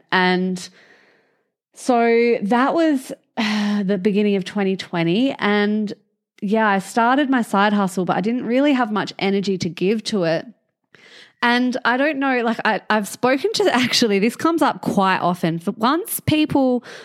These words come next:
once you've designed this vision in your mind and you've gotten quite excited about it and you're like, "Oh, that's it, I'm so excited," and you've got this, like, quote, side hustle that you're working on, it's like it becomes increasingly difficult to go back to your job because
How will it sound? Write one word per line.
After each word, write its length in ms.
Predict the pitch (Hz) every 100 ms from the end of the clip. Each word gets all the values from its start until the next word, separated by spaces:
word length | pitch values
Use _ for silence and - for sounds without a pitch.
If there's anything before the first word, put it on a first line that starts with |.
| - _ -
once 280 | 294 339
you've 100 | 554
designed 640 | 523 427 226 170 180 226 226
this 260 | 220 202
vision 400 | - 190 170 202
in 100 | 196
your 140 | 180 170
mind 480 | 156 143 170 247
and 140 | 233 196
you've 120 | 185
gotten 280 | 185 147 180
quite 260 | - 180
excited 480 | 175 - 139 143 170
about 320 | 180 175 175
it 180 | 214 254 -
and 240 | 185 185
you're 100 | 180
like, 300 | 175 156 - 156
"Oh, 360 | 190 196 165
that's 320 | 165 190 185 214
it, 220 | 208 208
I'm 140 | 196
so 160 | - 190
excited," 480 | 185 208 190 202 185
and 120 | 190
you've 120 | 185
got 220 | 196 -
this, 180 | 190 190
like, 240 | 190 180 - - - -
quote, 320 | 214 202 -
side 280 | 202 190 208
hustle 300 | 196 190 170
that 80 |
you're 120 | 156 170
working 340 | 175 180 196
on, 240 | 165 160 - - -
it's 160 | - 214
like 220 | 220 -
it 100 | 370
becomes 400 | 381 - 233 208
increasingly 800 | 196 185 - 196 185 196 180 170
difficult 480 | 165 165 170 170 -
to 80 | 156
go 140 | 147
back 220 | 151 151 -
to 80 |
your 100 | 147
job 360 | 135 151 139 143
because 480 | 180 196 185 175